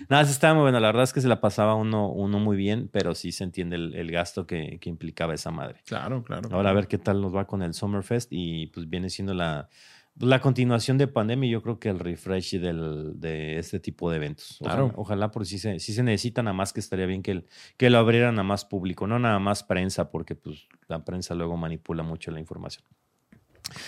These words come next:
Speaker 1: Pero bueno, Sonic y Angry Birds, eh, se unen para sacar juegos móviles, güey.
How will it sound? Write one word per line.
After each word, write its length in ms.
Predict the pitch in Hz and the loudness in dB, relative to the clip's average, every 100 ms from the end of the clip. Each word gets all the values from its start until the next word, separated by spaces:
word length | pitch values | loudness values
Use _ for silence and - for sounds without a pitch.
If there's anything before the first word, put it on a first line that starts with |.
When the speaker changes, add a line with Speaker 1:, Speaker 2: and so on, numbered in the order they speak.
| 147 - _ - | -10 -12 _ 4
Speaker 1:
Pero 120 | 151 | 8
bueno, 240 | 175 110 - | 8 6 2
Sonic 420 | - 165 175 127 | 6 8 8 6
y 220 | 131 127 | 4 4
Angry 300 | 127 131 127 | 2 4 4
Birds, 500 | 107 117 131 - - - | 4 4 4 2 -8 -8
eh, 440 | - 113 107 104 101 | -2 2 4 4 2
se 160 | - 104 | 2 2
unen 340 | 113 127 127 | 4 4 2
para 400 | - 110 113 110 | 4 4 6 4
sacar 340 | - 98 104 98 | 0 -2 0 0
juegos 400 | 113 104 101 98 | 2 2 2 0
móviles, 540 | 98 104 95 80 76 | 0 0 0 -2 -6
güey. 220 | 69 62 | -10 -14